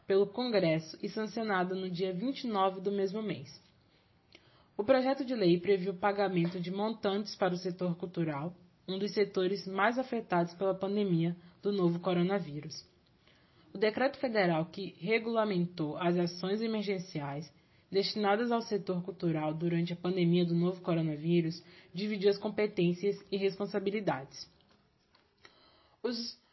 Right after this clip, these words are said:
recursos do socorro ao setor foram repassados pela União.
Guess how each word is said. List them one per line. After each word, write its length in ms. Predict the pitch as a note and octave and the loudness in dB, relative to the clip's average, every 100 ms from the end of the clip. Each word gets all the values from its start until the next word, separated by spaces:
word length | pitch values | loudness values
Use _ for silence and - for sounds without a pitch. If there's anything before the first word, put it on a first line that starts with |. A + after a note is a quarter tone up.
| _ | _
recursos 600 | A#3 A3+ C4+ D4+ C#4+ A#3 | -2 0 2 2 0 -6
do 80 | G#3+ | -6
socorro 480 | - G3+ G3+ A#3 A#3 | -2 0 4 4 4
ao 120 | G#3+ | 0
setor 500 | - F3+ - D#3+ E3+ | -2 -4 -2 -4 -4
foram 340 | - F#3 F#3 F#3 - - | -4 -2 -2 -8 -16 -6
repassados 640 | G#3 G#3+ G#3 G#3 F#3 F3+ | -2 0 0 0 -4 -4
pela 220 | - F#3+ | -2 0
União. 500 | G3 G#3+ A3+ D3 D3 | 2 2 2 0 -4